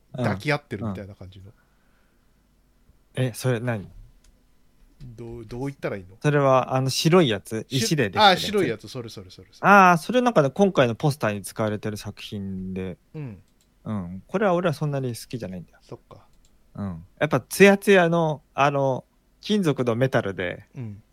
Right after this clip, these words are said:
Speaker 2: できた彫刻がいいわけだよ。
Speaker 1: はいはい。
Speaker 2: うん。これはね、ぜひともね、し-、検索して調べてほしいんですね。
Speaker 1: うん。
Speaker 2: ブランクーシはこういう金属のメタルでって、まあ、これブロンズ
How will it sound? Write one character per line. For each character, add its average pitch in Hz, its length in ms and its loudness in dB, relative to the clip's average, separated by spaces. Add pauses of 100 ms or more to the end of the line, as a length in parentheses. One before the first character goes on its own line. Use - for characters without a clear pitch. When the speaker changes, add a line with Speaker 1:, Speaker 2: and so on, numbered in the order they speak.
Speaker 2:
で 117 180 -6
き - 100 -10
た 87 200 -8
彫 107 180 -8
刻 - 160 -16
が 98 80 -6
い 98 60 -6
い 95 60 -6
わ 82 100 -10
け 95 80 -18
だ 82 100 -18
よ。 - 60 -20 (160)
Speaker 1:
は - 140 -20
い 101 40 -16
は 95 60 -20
い。 - 20 -20 (840)
Speaker 2:
う 95 180 -10
ん。 80 160 -18 (1300)
こ 131 120 -6
れ 117 80 -2
は 110 80 -4
ね、 104 140 -6
ぜ 120 120 -2
ひ 110 80 -6
と - 120 -10
も 104 80 -10
ね、 98 80 -12
し-、 - 180 -6 (240)
検 139 200 2
索 123 220 -2
し - 60 -8
て 113 100 -8
調 123 160 -2
べ - 120 -6
て 104 80 -14
ほ - 20 -12
し - 80 -16
い 98 40 -10
ん 95 40 -10
で - 60 -16
す - 80 -20
ね。 135 240 -4
Speaker 1:
う 180 100 -10
ん。 120 320 -8
Speaker 2:
ブ 147 80 4
ラ 196 120 6
ン 208 60 0
ク 226 120 4
ー 208 40 6
シ - 140 -2
は 117 200 4
こ 165 240 -4
う 156 60 0
い 151 300 2
う 127 140 -6 (840)
金 185 260 0
属 135 280 -2
の 107 140 -2
メ 120 140 0
タ 110 160 0
ル 98 100 -2
で 98 80 -6
っ 95 60 -6
て、 - 100 -12
ま 95 120 -8
あ、 90 40 -8
こ - 80 -10
れ 110 60 -4
ブ 117 140 -4
ロ 143 100 2
ン 151 60 2
ズ 139 120 0